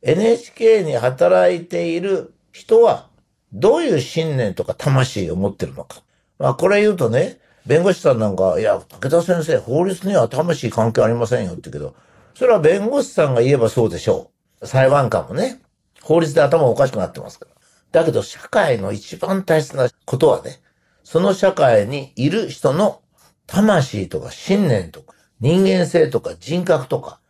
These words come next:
そういうのが大切であって、法律守る、守らないというのは、最低限のね、人がやることなんですよ。最低限に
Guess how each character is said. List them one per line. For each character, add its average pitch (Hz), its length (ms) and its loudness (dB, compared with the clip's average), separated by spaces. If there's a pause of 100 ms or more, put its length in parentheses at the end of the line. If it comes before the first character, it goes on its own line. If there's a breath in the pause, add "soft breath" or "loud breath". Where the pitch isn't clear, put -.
(280)
そ - 300 0
う - 20 0
い 285 40 -4
う - 20 -2
の 240 100 2
が 123 100 2
大 123 200 2
切 - 160 -14 (140)
で - 80 -8
あ - 80 0
っ - 140 -6
て、 - 380 0 (360 loud breath)
法 190 280 2
律 269 220 -6
守 220 360 2
る、 160 60 2
守 139 280 2
ら 208 80 4
な 147 120 2
い 113 40 -2
と 92 60 -8
い - 20 -12
う - 20 -12
の 90 60 -8
は、 - 120 -18 (200)
最 214 440 -2
低 262 320 4
限 131 260 0
の 82 220 -10 (440)
ね、 - 320 -6 (140)
人 - 220 0
が 123 100 6
や 113 120 4
る 107 120 -4
こ 110 100 -6
と 120 120 -6
な 98 100 -6
ん - 40 -16
で - 60 -20
す - 120 -20
よ。 - 100 -20
最 226 380 -4
低 247 280 4
限 190 220 -4
に 135 180 -4